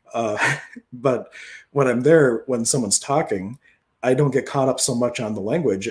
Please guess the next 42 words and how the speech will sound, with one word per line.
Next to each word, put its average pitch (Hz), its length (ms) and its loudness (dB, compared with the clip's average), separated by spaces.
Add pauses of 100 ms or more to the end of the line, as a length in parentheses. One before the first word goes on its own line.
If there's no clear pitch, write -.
I'm 123 180 -2
feeling 117 520 -2 (420)
what 113 200 -4
the 110 100 -2
energy 123 260 2
of 92 120 -4
it. 95 160 -4
And 113 200 -2
one 120 140 -2
time 117 220 -4
someone 120 260 -2
was 107 180 -2
saying 107 240 -2
something, 113 340 -2
I'm 110 80 -4
like, 107 160 -4
"I 117 80 0
don't 127 140 0
know 117 80 0
what 123 180 -2
they 120 100 0
were 104 120 -2
talking 104 360 -8
about, 98 220 -10
but 101 140 -12
they 90 80 -6
were 90 160 -10
lying." - 260 -12 (320)
<laughs> 220 100 2 (720)
And 139 280 2 (240)
it's 143 120 -8
like - 140 4
things 151 200 2
like 120 120 -2
that. 117 180 0
You 123 80 -4
really 139 220 8
get 120 160 2
a, 104 180 -6
a 107 120 -8
baseline 104 640 -2
for 98 240 -4